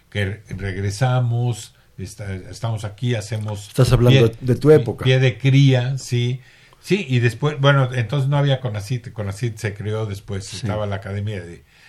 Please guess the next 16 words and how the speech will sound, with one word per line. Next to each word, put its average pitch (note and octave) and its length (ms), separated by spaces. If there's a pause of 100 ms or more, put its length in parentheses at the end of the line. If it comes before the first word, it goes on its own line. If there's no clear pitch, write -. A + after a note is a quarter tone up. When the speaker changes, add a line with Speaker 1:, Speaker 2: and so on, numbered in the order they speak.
(200)
Speaker 1:
de F2 520
Ciencias A2+ 800
o F#2+ 300
algo A2 200
así G#2 220
se - 120
llamaba, F#2 340
ya G2 120
no G2+ 100
me G2 40
acuerdo G2 320
ahorita F#2+ 300
cómo F2+ 160
se E2+ 140
llamaba. D#2+ 240 (540)
Pero, B2+ 380